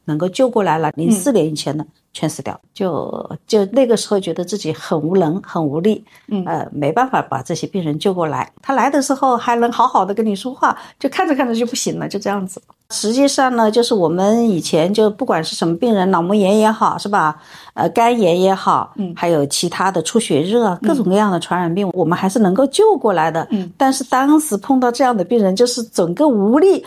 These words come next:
Speaker 1: 第一次碰到这样，就是没有药可治。
Speaker 2: 我总结之前的那些病都是叫做“尽人事听天命”啊，但是到艾滋病这里就没，就没法尽人事。
Speaker 1: 对，而且当时就是国际红十字会捐赠的那些药呢，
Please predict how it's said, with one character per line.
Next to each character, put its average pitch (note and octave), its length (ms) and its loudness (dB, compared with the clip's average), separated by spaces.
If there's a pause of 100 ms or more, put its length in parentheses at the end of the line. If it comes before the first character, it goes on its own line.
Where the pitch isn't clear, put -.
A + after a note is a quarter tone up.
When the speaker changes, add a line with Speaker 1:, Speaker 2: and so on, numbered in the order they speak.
Speaker 1:
第 G3 160 2
一 F3 60 -2
次 E3 480 -2
碰 F3+ 220 -6
到 E3+ 160 -2
这 E3+ 100 -6
样， F3 180 -2
就 - 80 -12
是 F3 120 -6
没 E3 100 -2
有 F3+ 160 0
药 A3+ 300 0
可 A3 240 -4
治。 - 340 -6 (220)
Speaker 2:
我 G#3 80 -2
总 F#3+ 200 -2
结 F3 160 -4
之 B3+ 160 -4
前 G3+ 160 -4
的 F#3 80 -4
那 A3+ 80 0
些 A3 120 -2
病 G#3+ 220 -2
都 G3+ 100 -6
是 G#3 140 -8
叫 F#3+ 180 -6
做 F#3+ 180 -6
“尽 A3 280 -4
人 D#3 180 -6
事 F3 220 -8
听 G3+ 240 -8
天 G#3 200 -6
命” G3+ 220 -6
啊， A#2 160 -8 (280)
但 A#3 100 0
是 A#3+ 100 2
到 A#3 100 2
艾 A#3+ 180 -2
滋 A3 100 -4
病 A3+ 180 0
这 G#3+ 120 -4
里 F3 100 -6
就 D3 80 -6
没， D#3+ 260 -8
就 G#3 140 -8
没 G3+ 180 -4
法 G3 200 -2
尽 G#3+ 240 -2
人 D3+ 180 -4
事。 - 260 -6 (300)
Speaker 1:
对， A#3+ 340 4 (140)
而 C4 180 0
且 C#4 260 2
当 C4+ 300 2
时 G3 220 -2
就 B3 140 0
是 A#3+ 100 -2
国 F#3+ 180 0
际 C#4 140 2
红 G3+ 160 -4
十 G3 160 -4
字 A3+ 80 0
会 A#3+ 320 0
捐 C#4 320 2
赠 C#4+ 160 -2
的 A3 80 0
那 G#3+ 160 2
些 G#3+ 200 -2
药 D4+ 280 2
呢， G3 180 0